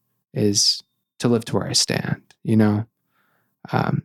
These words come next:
and that's hard. And I, I think institutions change slowly and, um, institutions, institutions change slowly, but I think people can change quickly.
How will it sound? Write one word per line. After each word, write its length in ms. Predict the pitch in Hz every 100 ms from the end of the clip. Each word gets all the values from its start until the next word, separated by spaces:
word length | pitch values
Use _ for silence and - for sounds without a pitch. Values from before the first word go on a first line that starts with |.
| -
and 160 | 127 131
that's 160 | 135
hard. 360 | - 127 135 135
And 120 | 117
I, 200 | 113 -
I 60 | 117
think 280 | 127 117 117
institutions 720 | 113 117 - 123 - 120 110
change 420 | - 117 117 107
slowly 600 | - 113 117 117 117 113
and, 220 | 107 110 _ _ _ - - _
um, 500 | 113 107 101 98 - - _ _ _ _ _ _ _ - - _ _ - -
institutions, 800 | 143 139 156 165 160 180 139 -
institutions 720 | 139 143 170 151 165 151 151 -
change 340 | - 135 127
slowly, 300 | 131 127 131
but 100 | 120
I 80 | 113
think 260 | 135 117
people 640 | - 123 117 110 107 104 139 _ _ _
can 120 | - 113
change 360 | 117 107 101
quickly. 500 | - 101 - - -